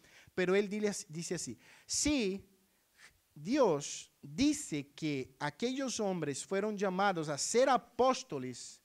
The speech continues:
por una elección divina, claramente el texto también quiere enseñar que algo mucho más precioso do que ser apóstol, que es la salvación, también es fruto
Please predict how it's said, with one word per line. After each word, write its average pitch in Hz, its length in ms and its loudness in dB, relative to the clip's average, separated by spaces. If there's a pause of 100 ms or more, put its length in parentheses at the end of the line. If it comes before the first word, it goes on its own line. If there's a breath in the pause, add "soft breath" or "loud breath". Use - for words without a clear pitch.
(360 soft breath)
por 190 200 2
una 208 160 0
elección 202 640 0
divina, 165 600 -2 (800 soft breath)
claramente 220 760 4
el 165 100 -6
texto 214 420 0
también 185 440 -2
quiere 196 260 0
enseñar 156 760 -6 (360 soft breath)
que 196 80 2
algo 190 300 4
mucho 247 280 -2
más 214 280 0
precioso 202 720 2
do 170 160 -2
que 160 140 0
ser 226 260 4
apóstol, 202 800 2 (260 loud breath)
que 170 240 2
es 208 140 0
la 185 140 2
salvación, 147 760 0 (360 loud breath)
también 185 540 2
es 143 220 -2
fruto 113 540 -6